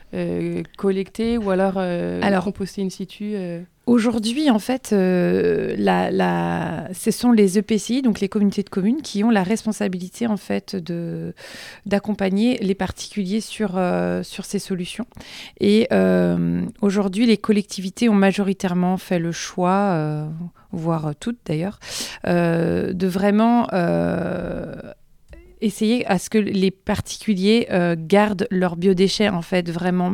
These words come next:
Speaker 2: euh, au plus proche, euh, de leur, euh, production, donc on va dire à la maison.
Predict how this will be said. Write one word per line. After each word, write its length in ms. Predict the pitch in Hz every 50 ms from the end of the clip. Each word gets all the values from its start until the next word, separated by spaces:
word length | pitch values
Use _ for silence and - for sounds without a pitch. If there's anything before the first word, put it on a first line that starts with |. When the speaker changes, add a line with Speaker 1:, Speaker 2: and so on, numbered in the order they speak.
| 196 - -
Speaker 2:
euh, 220 | 175 165 160 160 165 160
au 100 | 208 196
plus 180 | 170 - - 190
proche, 520 | - - - - 196 190 175 - - - - -
euh, 160 | - 175 175
de 160 | 160 156 180
leur, 300 | 180 170 175 175 160 156
euh, 120 | 156 156 165 160 - - - - - -
production, 500 | _ - 196 190 165 165 - - 214 240
donc 280 | 233 185 170 165 - - - _ _
on 100 | 185 180
va 160 | 175 170 170
dire 200 | 165 175 190 190 -
à 80 | - 185
la 140 | 185 185 185
maison. 280 | 180 175 170 180 226